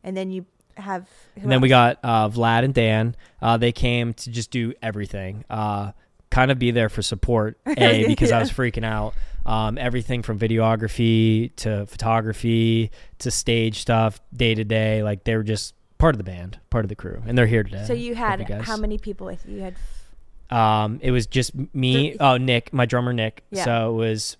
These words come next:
Speaker 1: Four.
Speaker 2: us four and then my
Speaker 1: <laughs>
Speaker 2: dad.
Speaker 1: And then your dad.
Speaker 2: In the
Speaker 1: Um,
Speaker 2: R V.
Speaker 1: I remember you guys leaving that day, waving off. I, why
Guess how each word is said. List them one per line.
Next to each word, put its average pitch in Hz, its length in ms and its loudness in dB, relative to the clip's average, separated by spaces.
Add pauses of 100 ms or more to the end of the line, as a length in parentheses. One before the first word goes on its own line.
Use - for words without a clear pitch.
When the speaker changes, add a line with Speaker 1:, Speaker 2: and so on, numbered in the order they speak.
(220)
Speaker 1:
Four. 214 180 -2
Speaker 2:
us 139 160 4
four 131 240 4
and 117 100 0
then 110 60 -2
my 104 100 -4
Speaker 1:
<laughs> 95 60 -8
Speaker 2:
dad. 339 160 4
Speaker 1:
And 269 140 2
then 370 380 6
your 240 80 -2
dad. 202 300 0 (440)
Speaker 2:
In 151 140 4
the 127 60 6
Speaker 1:
Um, 123 80 8
Speaker 2:
R 110 120 6
V. 107 200 0 (440)
Speaker 1:
I 226 120 8
remember 240 840 -2
you 208 180 -12
guys 202 680 -6 (220)
leaving 214 460 -6
that 202 240 -6
day, 196 320 -2
waving 196 400 -6
off. 190 300 -6
I, 277 120 -4
why 359 480 2